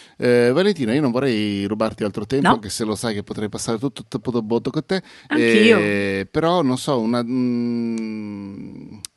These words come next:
Speaker 2: Faccio le facce.
Speaker 1: un'idea su cosa potrebbe accoglierci nel duemilaventitré per i podcast, secondo te? Questa, questa,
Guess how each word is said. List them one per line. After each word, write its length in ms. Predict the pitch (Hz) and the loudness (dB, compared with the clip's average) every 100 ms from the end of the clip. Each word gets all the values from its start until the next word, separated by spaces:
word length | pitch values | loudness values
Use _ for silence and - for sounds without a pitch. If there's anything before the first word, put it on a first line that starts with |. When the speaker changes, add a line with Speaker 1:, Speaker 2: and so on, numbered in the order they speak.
| _ _ _ _ _ _ _ _ _ | _ _ _ _ _ _ _ _ _
Speaker 2:
Faccio 200 | 190 - | -6 0
le 80 | 202 | 2
facce. 140 | 139 | 4
Speaker 1:
un'idea 600 | 160 160 123 170 185 180 170 | 4 2 2 4 4 2 0
su 220 | - 131 _ | -2 -6 _
cosa 540 | - 160 156 151 147 156 | -6 -2 0 -2 -4 -6
potrebbe 840 | 131 - 135 127 120 131 120 - _ _ _ _ _ _ _ _ _ _ _ _ _ _ - | -6 -6 -6 -4 -2 -2 -2 -6 _ _ _ _ _ _ _ _ _ _ _ _ _ _ -14
accoglierci 800 | 117 - - 131 123 131 - 123 | -14 -10 0 0 2 -2 -4 -6
nel 160 | 113 113 | -4 -2
duemilaventitré 800 | 113 113 113 110 104 104 104 | 0 0 -2 -4 -6 -6 -6
per 120 | 92 98 | -6 -12
i 60 | |
podcast, 580 | - 101 104 - 95 - | -10 -10 -10 -12 -18 -16
secondo 360 | - - 95 95 | -18 -12 -12 -10
te? 260 | 104 101 - - - - | -8 -8 -10 -20 -20 -14
Questa, 320 | 101 - 110 | -12 -4 -4
questa, 360 | 104 107 113 | -4 -4 -4